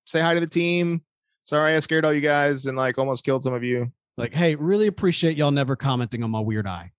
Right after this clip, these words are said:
Speaker 2: Okay, I know it's there. I know you were thinking about it." <laughs> but you never mentioned it, and I just want you to know I, I appreciate that.
Speaker 1: I read all of your thoughts, and I know you were staring at it.
Speaker 2: <laughs>
Speaker 1: And it's really cool that you guys didn't make any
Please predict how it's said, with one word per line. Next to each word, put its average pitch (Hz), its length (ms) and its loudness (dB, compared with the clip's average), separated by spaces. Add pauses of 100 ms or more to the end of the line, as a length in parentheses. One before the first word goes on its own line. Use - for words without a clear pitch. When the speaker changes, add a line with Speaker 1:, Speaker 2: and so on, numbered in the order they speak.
(140)
Speaker 2:
Okay, 143 220 2
I 131 100 2
know 180 160 4
it's 190 120 -4
there. 160 260 2
I 135 100 2
know 147 120 4
you 175 140 4
were 180 80 2
thinking 151 320 0
about 113 280 -2
it." 107 180 -8
<laughs> - 80 -20 (220)
but 120 140 -2
you 123 80 0
never 151 260 4
mentioned 127 340 0
it, 110 280 -4
and 113 80 -2
I - 20 -2
just 98 160 -8
want 120 160 2
you 117 80 -2
to 117 40 2
know 107 180 2
I, 104 260 -4 (100)
I 101 120 -2
appreciate - 560 -6
that. - 160 -14 (180)
Speaker 1:
I 113 80 -2
read 120 220 2
all 156 120 4
of 175 80 2
your 185 120 2
thoughts, 147 480 2
and - 80 -8
I - 60 -10
know 95 200 -2
you 131 120 2
were 165 40 2
staring 120 380 0
at 113 120 0
it. 110 240 0
Speaker 2:
<laughs> - 40 -18 (760)
Speaker 1:
And 113 480 0
it's 120 300 -6
really 131 380 0
cool 143 320 2
that 127 100 -4
you 110 80 -6
guys 117 220 2 (120)
didn't 123 400 -2 (300)
make 107 320 0
any 107 460 -4